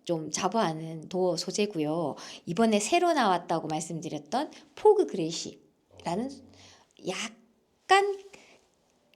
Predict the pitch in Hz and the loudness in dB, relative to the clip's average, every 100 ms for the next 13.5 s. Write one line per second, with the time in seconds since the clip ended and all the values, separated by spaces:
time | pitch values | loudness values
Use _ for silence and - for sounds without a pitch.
0 | _ - 233 233 214 202 208 208 190 180 | _ 0 0 4 2 2 -2 0 0 0
1 | 214 - - 175 185 180 - - - _ | -4 -8 -8 -2 0 -2 -8 -20 -20 _
2 | - 202 175 156 143 160 165 139 143 143 | -14 -6 -4 -4 -8 -10 -10 -10 -10 -12
3 | - - - - 208 202 190 - - - | -16 -18 -20 -8 -4 0 0 -2 -14 -14
4 | - 285 339 302 - 269 320 233 190 180 | 4 8 8 6 2 2 2 2 0 -2
5 | 180 - 370 349 202 156 151 123 117 _ | -2 0 -2 0 -4 -4 -6 -12 -14 _
6 | _ _ _ _ _ _ _ _ _ _ | _ _ _ _ _ _ _ _ _ _
7 | - 175 - - - 190 254 320 320 294 | -12 -12 -12 -20 -6 2 4 2 0 -4
8 | 302 - 226 170 160 156 - - _ _ | -4 -6 -4 -4 -4 -8 -14 -16 _ _
9 | - 170 196 190 185 - 165 220 214 - | -8 -6 -6 -8 -10 -8 -4 -4 -4 -8
10 | - - - _ 220 262 240 185 196 196 | -18 -20 -20 _ -4 -2 -2 -2 -6 -6
11 | 196 180 254 - - _ _ - - 202 | -6 -6 -8 -12 -20 _ _ -12 -4 -4
12 | 196 190 196 202 185 - 156 175 285 - | -4 -6 -6 -6 -8 -8 -8 -6 -8 -12
13 | - 165 151 143 | -10 -6 -6 -10